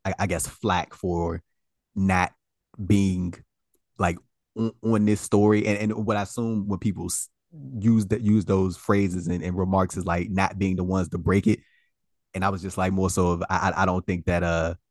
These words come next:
that a story like that, it, with the V-, Vince McMahon misconduct allegations, when it first, uh, was initially reported in the summer of twenty twenty-two, would have had the same impact that it had in terms of reach,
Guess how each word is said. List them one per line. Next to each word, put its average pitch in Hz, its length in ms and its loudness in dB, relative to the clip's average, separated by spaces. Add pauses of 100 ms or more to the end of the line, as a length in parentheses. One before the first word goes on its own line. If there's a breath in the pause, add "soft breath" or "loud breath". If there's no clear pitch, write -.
(760)
that 98 300 0
a 95 80 0
story 104 720 4 (720)
like 98 360 0
that, 95 280 2
it, 101 220 -2
with 101 140 0
the 92 180 0
V-, 90 280 -10
Vince 98 160 -2
McMahon 95 240 0
misconduct 90 500 0
allegations, 87 500 0
when 90 140 0
it 87 60 0
first, 95 300 2
uh, 87 120 0
was 90 160 -2
initially 92 280 2
reported 90 360 2
in 87 60 -4
the 87 60 -4
summer 90 280 -2
of 87 60 -4
twenty 90 200 -4
twenty-two, 92 500 0
would 87 220 -2
have 90 80 2
had 85 380 0 (1040)
the 104 220 2
same 107 500 2
impact 104 540 0 (720)
that 101 220 0
it 98 80 0
had 98 200 0
in 92 40 -4
terms 101 280 -6
of 87 260 -8
reach, 107 380 -2